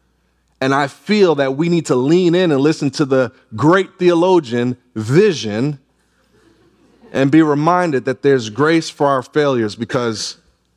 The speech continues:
we live in a broken world. Family, there's going to be failures that take place.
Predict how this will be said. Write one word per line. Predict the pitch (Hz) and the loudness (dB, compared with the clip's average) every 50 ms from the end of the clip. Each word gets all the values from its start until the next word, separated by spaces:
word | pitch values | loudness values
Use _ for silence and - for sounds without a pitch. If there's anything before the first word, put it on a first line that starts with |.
| _ _ - | _ _ -4
we | 113 131 147 151 | 0 2 2 4
live | 135 143 160 156 143 | 4 2 2 2 0
in | 135 127 | -2 -2
a | 120 | -2
broken | 110 101 131 147 151 143 - 123 117 117 123 | -2 -2 0 0 0 -2 -4 -4 -4 -2 0
world. | 139 143 135 123 113 104 101 - | 0 2 2 0 0 -2 -4 -4
Family, | - 135 135 127 117 110 | -4 -2 0 0 0 -2
there's | 110 107 117 120 120 113 101 101 | 0 0 0 2 0 0 -2 -2
going | 107 120 123 117 110 | -2 0 0 0 -2
to | - 104 | -4 -4
be | 95 117 113 110 104 95 | -2 -2 0 0 -2 -4
failures | - - 120 113 110 104 95 95 87 | -4 -4 -2 -2 0 -2 -4 -4 -6
that | 90 92 90 - | -6 -8 -8 -8
take | - 90 85 80 - | -8 -8 -10 -10 -10
place. | - 69 60 - - - - - - | -16 -18 -18 -16 -14 -14 -14 -14 -14